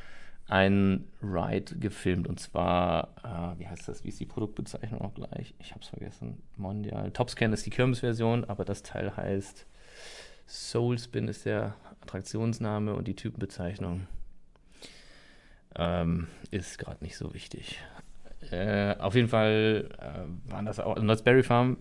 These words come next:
wenn ihr mal in Kalifornien seid, unbedingt besuchen. Super, super, super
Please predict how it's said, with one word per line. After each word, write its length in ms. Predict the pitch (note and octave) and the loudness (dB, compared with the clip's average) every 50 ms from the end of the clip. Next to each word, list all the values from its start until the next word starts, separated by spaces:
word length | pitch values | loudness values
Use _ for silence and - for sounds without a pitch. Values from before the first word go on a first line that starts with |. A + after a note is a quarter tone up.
| - - | -6 -6
wenn 220 | - E2+ G#2+ G#2 | 0 2 4 4
ihr 120 | G#2 G2+ G2 | 4 4 4
mal 240 | G2 G2+ G2+ F#2+ | 2 2 2 2
in 100 | - G#2 | 2 0
Kalifornien 540 | G#2 - - G#2 G2 - - G#2+ G#2+ G#2 G2+ | 0 0 0 -2 -2 0 0 0 2 2 2
seid, 260 | F#2+ G2 F#2+ - - - - | 2 2 0 0 0 0 2
unbedingt 420 | D3 C#3 C#3+ C3 C3+ B2+ B2+ A#2 | 4 4 6 6 6 6 4 4
besuchen. 520 | A#2 A2+ G#2 G#2 G#2+ G#2 - B2 C3+ C#3+ - - - - - - - - - - - - - - | 2 2 2 2 2 2 2 2 2 0 -2 -8 -16 -16 -16 -18 -18 -18 -20 -20 -20 -20 -10 -6
Super, 540 | - G2+ G2 G#2 A#2+ C#3 C3+ - C#3 B2+ | -2 -2 2 4 4 4 4 4 2 2
super, 240 | A#2 A2+ A2+ A2+ A2 | 4 2 2 2 2
super 400 | G#2+ A2+ A2+ A2 A2+ G2+ G2 - | 2 2 2 2 4 2 2 2